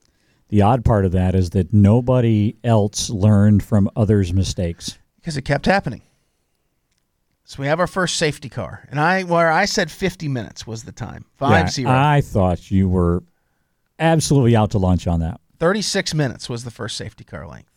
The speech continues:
Speaker 1: So I win the under, but I'm not proud of it.
Speaker 2: Yeah, you, you win, but that's, uh, not by much. I think, uh, what do we have, two or three safety cars? We didn't have many.
Speaker 1: Well, I will tell you that,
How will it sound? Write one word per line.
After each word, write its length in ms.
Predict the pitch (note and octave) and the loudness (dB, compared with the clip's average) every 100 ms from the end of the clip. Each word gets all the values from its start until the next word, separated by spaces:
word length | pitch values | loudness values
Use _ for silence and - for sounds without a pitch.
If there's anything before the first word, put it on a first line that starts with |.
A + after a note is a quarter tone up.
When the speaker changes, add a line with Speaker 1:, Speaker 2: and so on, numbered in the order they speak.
| _ | _
Speaker 1:
So 140 | - | 0
I 60 | G#2 | 2
win 200 | D3 A3 | 4 2
the 140 | G#3 | 2
under, 320 | E3+ E3 F#2 | 2 2 0
but 220 | E2+ A2+ G#2+ | 0 0 2
I'm 100 | A2 | 4
not 180 | C#3+ | 2
proud 220 | - A#2+ E2 | 2 0 0
of 80 | |
it. 80 | D2 - | -4 -10
Speaker 2:
Yeah, 240 | B2 E2+ _ | -10 -12 _
you, 220 | C3 D#3 D#3+ | -8 -8 -4
you 180 | F3+ | -4
win, 360 | G3 G3+ C#3+ A#2 | 0 0 -2 -6
but 180 | A#2+ A#2 | -10 -6
that's, 300 | C#3 C3 - | -6 -6 -6
uh, 160 | A#2 G#2+ _ _ _ _ _ _ - | -6 -8 _ _ _ _ _ _ -4
not 220 | D3+ D#3 | -2 0
by 140 | C#3+ | -2
much. 460 | B2+ G#2+ - - - - | -2 -8 -12 -20 -18 -10
I 60 | |
think, 280 | D3 D#4+ E3+ | -8 -8 -8
uh, 140 | F#3 | -8
what 160 | F#3+ G#3+ | -6 -6
do 60 | D4+ | -2
we 100 | F#3 | 0
have, 160 | A#3+ | -2
two 300 | - - C4 | -4 -4 -2
or 120 | A#3+ | -2
three 280 | F#3 F#3+ G#3 | -4 -6 -8
safety 340 | G#3 G3 - G#3 | -6 -6 -8 -8
cars? 480 | G#3+ G3+ G#3+ - _ _ _ _ _ _ - | -4 -4 -6 -12 _ _ _ _ _ _ -16
We 80 | |
didn't 260 | C#3+ A#3+ B3+ | -6 -4 -2
have 260 | F#3 F#3 C#3 | -2 -2 -2
many. 460 | C#3+ D3+ A2 - _ _ _ _ _ _ - | -4 -4 -6 -14 _ _ _ _ _ _ 2
Speaker 1:
Well, 280 | A2+ G#2+ - | 2 2 0
I 100 | A#2+ | 2
will 160 | B2 | 2
tell 300 | - B2 G2 | 4 2 2
you 220 | F#2+ F#2 F#2 | 4 2 4
that, 480 | G2 F2+ - - | 2 2 -2 -14